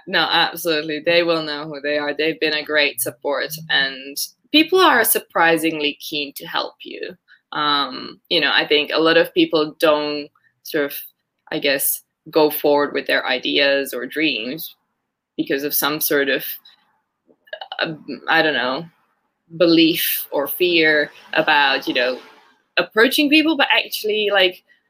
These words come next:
I, I love helping people. I've started, you know, I'm approached constantly, and as long as I can pick up the phone or answer to the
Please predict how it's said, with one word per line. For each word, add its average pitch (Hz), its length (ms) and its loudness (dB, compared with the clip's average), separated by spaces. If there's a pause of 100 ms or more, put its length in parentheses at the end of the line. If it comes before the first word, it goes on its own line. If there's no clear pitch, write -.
I, 220 340 4
I - 20 0
love 233 180 -2
helping 156 300 -2
people. 160 280 -6
I've 180 160 0
started, 156 520 0
you 175 80 -2
know, 147 140 -2 (120)
I'm 180 240 4
approached 143 440 -2
constantly, 165 640 -2
and 151 220 2
as 170 180 -4
long 165 220 0
as 165 100 -2
I 151 140 2
can 151 400 0
pick - 240 -8
up 151 120 0 (100)
the 147 100 -16
phone 151 300 0
or 143 140 -4 (440)
answer 165 320 0
to 160 100 -10
the - 120 -8